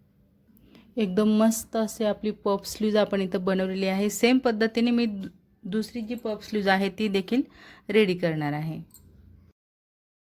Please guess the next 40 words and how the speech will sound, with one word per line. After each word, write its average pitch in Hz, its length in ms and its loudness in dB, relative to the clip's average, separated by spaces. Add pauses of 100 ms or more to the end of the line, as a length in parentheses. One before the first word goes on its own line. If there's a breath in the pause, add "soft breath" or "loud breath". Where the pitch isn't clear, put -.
(840)
तर 233 80 6
मैत्रिणींनो, 226 640 6
शेवटपर्यंत 220 520 2
तुम्ही 220 260 2
माझा 214 240 4
व्हिडिओ 208 300 6
बघितला 208 360 2
त्याबद्दल 202 380 0
तुमचे 196 280 2
सर्वांचे 190 500 0
खूप 214 200 -4
खूप 196 160 -2
धन्यवाद. 196 380 4 (420 loud breath)
असेच 247 280 -2
माझे 240 220 6
व्हिडिओ 214 240 6
बघत 202 200 4
चला 202 360 2
व 190 120 0
मला 190 220 2
सपोर्ट 185 360 -4
करा. 185 260 -2 (420 loud breath)
आजचा 233 360 4
हा 269 140 8
व्हिडिओ 254 300 4
तुम्हाला 247 300 6
कसा 226 320 -2
वाटला, 208 320 2
माझी 208 300 4
स्लीव्ह 220 360 0
डिझाईन 208 300 4
तुम्हाला 208 240 6
कशी 196 320 -2
वाटली, 190 320 2 (440 loud breath)
हे 247 100 4
तुम्ही 240 300 6
मला 226 240 6
नक्कीच 214 420 2
कळवा 190 300 0
कमेंटने. 190 580 -2